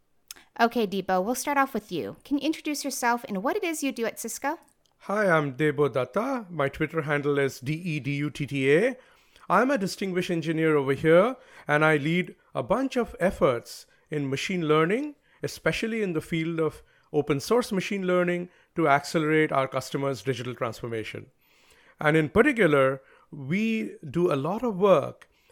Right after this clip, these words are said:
Speaker 2: in M L ops. We do a lot, uh, my team does a lot of, uh,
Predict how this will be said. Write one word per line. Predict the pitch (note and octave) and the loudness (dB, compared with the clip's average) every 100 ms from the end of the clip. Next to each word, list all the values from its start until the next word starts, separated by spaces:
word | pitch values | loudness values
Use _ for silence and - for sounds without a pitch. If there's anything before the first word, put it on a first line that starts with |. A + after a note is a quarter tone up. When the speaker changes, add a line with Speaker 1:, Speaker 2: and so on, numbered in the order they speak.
| - | -4
Speaker 2:
in | D3 D3 C#3+ | -2 0 -4
M | - C3 | -6 -4
L | B2+ | 0
ops. | C3 C#4+ - - - _ _ _ _ - | 0 0 -8 -14 -16 _ _ _ _ -10
We | C#3 D#3 | -4 -2
do | C#3 C#3+ | 0 0
a | |
lot, | C#3+ C3+ - | 2 2 0
uh, | C#3 | -4
my | C3 C3+ | -2 -2
team | D#3 D3+ | -4 -4
does | C#3+ C3 C#3+ | -2 -2 0
a | C3+ B2 - _ | -2 -2 -10 _
lot | C3+ C3 | -4 -2
of, | C#3 C#3 - | 0 -4 -4
uh, | C#3+ B2+ A#2+ | -2 -2 -4